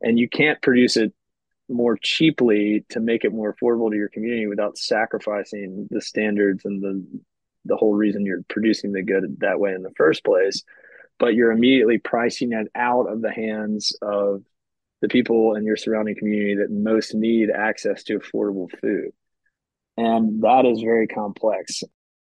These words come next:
You know, there's government assistance programs, there's food stamps, we accept food stamps, that helps.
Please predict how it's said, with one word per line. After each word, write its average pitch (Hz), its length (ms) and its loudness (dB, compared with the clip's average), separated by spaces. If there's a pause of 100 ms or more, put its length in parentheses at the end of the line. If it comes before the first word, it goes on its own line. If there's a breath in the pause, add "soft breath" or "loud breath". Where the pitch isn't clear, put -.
(160)
You 127 140 -6
know, 110 160 -4
there's 107 380 -4 (180)
government 110 380 -2
assistance 107 460 -4
programs, 104 600 2
there's - 160 -6
food 113 260 4
stamps, 107 640 -2
we 104 140 -6
accept - 340 0
food 107 200 2
stamps, 104 360 -4
that 101 140 0
helps. 104 420 0